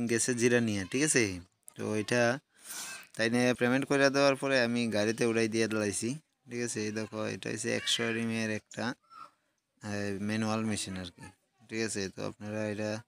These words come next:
দেখো, এখানে পুরাটা একদম গাড়িতে কিভাবে উঠাইয়া দিছি, কি করছি না করছি, পুরাটাই ভিডিও এখানে আমি, আহ, তুলে ধরার চেষ্টা করছি। তোমরা দেখতে থাকো। আর তোমরা আমার কাছে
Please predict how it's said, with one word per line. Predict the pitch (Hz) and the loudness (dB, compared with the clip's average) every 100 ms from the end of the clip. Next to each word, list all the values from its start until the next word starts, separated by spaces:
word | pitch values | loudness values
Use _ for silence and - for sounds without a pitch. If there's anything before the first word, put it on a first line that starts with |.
| _ _ _ _ - | _ _ _ _ -8
দেখো, | 107 110 123 | -4 2 2
এখানে | 110 113 120 | 2 0 -2
পুরাটা | 113 120 120 113 120 | -2 -2 -2 2 0
একদম | 113 117 107 | 2 0 2
গাড়িতে | 104 113 117 | 2 0 -2
কিভাবে | 113 113 113 117 117 | -6 -4 -2 0 0
উঠাইয়া | 110 117 117 | 0 0 0
দিছি, | 113 110 117 104 | 0 -2 -2 -4
কি | 113 110 - | -4 -6 -6
করছি | 110 - 113 | -4 -2 -2
না | 110 110 | -4 -4
করছি, | 107 110 | -4 -4
পুরাটাই | 104 110 110 101 120 | -6 -6 -6 -6 -6
ভিডিও | 117 113 110 107 | -4 -2 0 0
এখানে | 101 98 104 | -2 -4 -6
আমি, | 101 104 - _ _ _ _ - | -6 -6 -10 _ _ _ _ -12
আহ, | 104 101 98 95 92 - _ | -6 -2 0 -2 -4 -8 _
তুলে | - 104 104 | -6 -2 0
ধরার | 107 104 | 0 0
চেষ্টা | - 107 - 113 | 0 0 0 0
করছি। | 104 - 104 - _ _ - | 0 -2 -4 -8 _ _ -16
তোমরা | 95 92 | -10 -8
দেখতে | 92 101 - 113 | -6 -6 -4 -4
থাকো। | 104 90 98 | -2 -6 -8
আর | 101 101 101 104 - | -6 -4 -4 -6 -6
তোমরা | 107 113 113 | -4 2 4
আমার | 113 117 | 2 0
কাছে | 117 120 123 120 | -2 -2 0 0